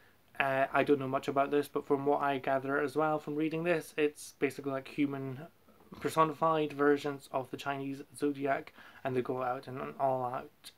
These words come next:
battle royale, and whoever wins gets a prize or something like that. I can't remember, but yeah, I don't know who this may represent.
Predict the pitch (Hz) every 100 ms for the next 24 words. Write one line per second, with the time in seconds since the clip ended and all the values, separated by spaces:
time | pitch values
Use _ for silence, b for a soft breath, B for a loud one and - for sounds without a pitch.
0 | 120 - 127 - 131 127 135 131 135 131
1 | B B B B B B 175 143 139 139
2 | 135 143 - 139 139 131 135 131 135 131
3 | 131 - - - 160 - _ 180 135 135
4 | - - 127 135 147 147 147 147 143 135
5 | 127 120 123 123 131 127 B B B -
6 | 143 - _ - _ - 147 131 139 151
7 | 143 147 147 147 156 151 156 151 151 151
8 | 151